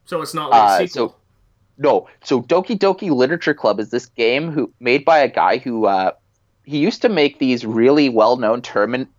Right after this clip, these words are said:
Speaker 2: tournament mods for Super Smash Bros. Melee.
Speaker 1: Okay.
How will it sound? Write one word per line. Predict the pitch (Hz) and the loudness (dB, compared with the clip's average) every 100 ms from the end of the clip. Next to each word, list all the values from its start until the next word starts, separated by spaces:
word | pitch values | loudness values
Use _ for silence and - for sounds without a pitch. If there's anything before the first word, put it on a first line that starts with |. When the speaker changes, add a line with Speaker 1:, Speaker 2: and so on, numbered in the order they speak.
| _ - | _ -6
Speaker 2:
tournament | 135 131 147 117 | -4 -2 -2 0
mods | 107 107 - | 2 2 -2
for | 101 | -8
Super | - 120 | -6 -6
Smash | 123 98 104 - | -4 -2 -2 0
Bros. | 117 104 | -2 -2
Melee. | 82 82 123 185 _ _ - | -4 0 0 0 _ _ -14
Speaker 1:
Okay. | 175 131 170 | -10 -10 -12